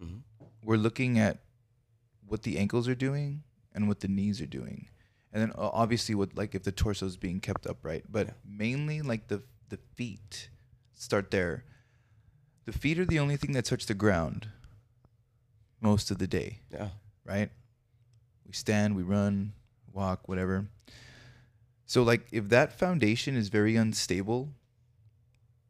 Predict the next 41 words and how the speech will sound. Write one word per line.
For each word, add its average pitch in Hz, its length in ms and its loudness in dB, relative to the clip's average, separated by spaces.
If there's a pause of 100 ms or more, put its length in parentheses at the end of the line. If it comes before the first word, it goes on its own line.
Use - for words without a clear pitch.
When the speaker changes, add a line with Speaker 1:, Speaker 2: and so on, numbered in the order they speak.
Speaker 2:
what 113 180 -2
do 143 60 -2
you 151 60 -2
think 143 240 -6
the 139 80 0
joints 101 380 2
are 110 60 0
gonna 101 180 4
be 98 200 2
like 90 280 0 (440)
upstairs? - 680 -8 (180)
Speaker 1:
Not - 200 -8
good, - 280 0
bro. - 100 2
Speaker 2:
<laughs> 139 400 6
Right? 117 160 8
Speaker 1:
Not 104 120 2
good. 104 340 2
Speaker 2:
They're 107 140 6
gonna 123 200 6
be 123 240 6
unstable 120 720 4
or 107 80 6
having 120 460 -2
to 127 180 -2
get, 127 300 2 (500)
like, 120 200 0
a, 110 160 2 (360)
like, 113 260 -8 (340)
a 120 80 -2
mobile 131 420 4
joint 127 320 2
is 120 100 -4
gonna 120 160 -2
have 117 140 0
to 123 80 -4
turn 110 280 -2
stable 120 640 2
now 107 480 0
to 107 100 -10
fix - 460 -2